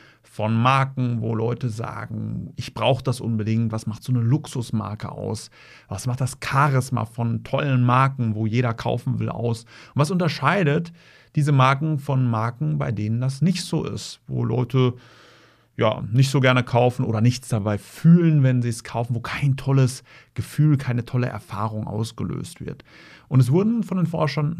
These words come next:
neun Verhaltensweisen identifiziert, die charismatische Luxusmarken in der Wahrnehmung von anderen Marken unterscheiden.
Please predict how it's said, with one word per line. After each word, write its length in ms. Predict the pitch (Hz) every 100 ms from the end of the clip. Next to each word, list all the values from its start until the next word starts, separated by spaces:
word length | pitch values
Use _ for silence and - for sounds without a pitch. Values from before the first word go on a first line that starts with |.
| 104 101
neun 420 | 110 123 143 151
Verhaltensweisen 960 | - 117 110 123 131 113 110 117 117
identifiziert, 920 | 120 117 107 107 107 110 - 139 160 - - _ _ _ -
die 100 | 139
charismatische 840 | 131 123 120 117 123 143 135 123
Luxusmarken 720 | 127 - 123 - 110 113 -
in 80 | 104
der 160 | 98 92
Wahrnehmung 520 | 107 117 117 113 110
von 300 | - 107 -
anderen 420 | 107 113 113 104
Marken 320 | 95 95 -
unterscheiden. 680 | 92 90 101 123 120 127 131